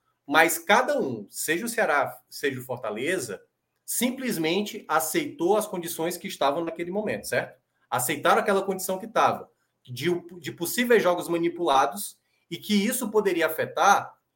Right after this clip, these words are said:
em fazer jogos. Então, aqui eu tô pegando o cenário pra qualquer, qualquer situação que fosse. No caso agora, é porque o Fortaleza está realmente com o tetracampeonato, né, encaminhado ali, né,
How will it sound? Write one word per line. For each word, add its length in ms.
em 80
fazer 320
jogos. 320
Então, 240
aqui 240
eu 100
tô 120
pegando 260
o 40
cenário 600
pra 120
qualquer, 500
qualquer 500
situação 420
que 80
fosse. 380
No 140
caso 280
agora, 320
é 20
porque 140
o 60
Fortaleza 540
está 400
realmente 320
com 100
o 40
tetracampeonato, 960
né, 160
encaminhado 760
ali, 200
né, 260